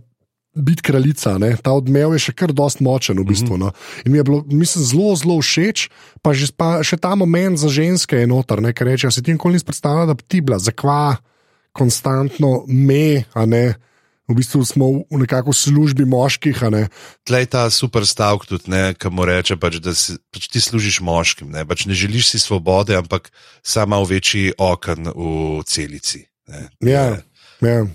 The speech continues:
Speaker 2: <laughs> Tako, čeprav je tukaj mogoče, jaz sem malo spremljal debate,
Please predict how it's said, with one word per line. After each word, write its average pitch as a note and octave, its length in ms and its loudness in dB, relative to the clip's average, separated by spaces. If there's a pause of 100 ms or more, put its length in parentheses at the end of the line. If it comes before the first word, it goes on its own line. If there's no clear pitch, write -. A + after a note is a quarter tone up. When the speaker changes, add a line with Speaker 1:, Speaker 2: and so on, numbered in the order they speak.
(120)
Speaker 2:
<laughs> - 220 0
Tako, B2+ 260 -2
čeprav C#3+ 340 0 (260)
je C#3+ 280 2 (220)
tukaj D#3+ 320 -2
mogoče, C#3+ 340 0
jaz C3 80 -2
sem C3 140 0
malo B2 160 2
spremljal A#2+ 460 -2
debate, G2 680 -2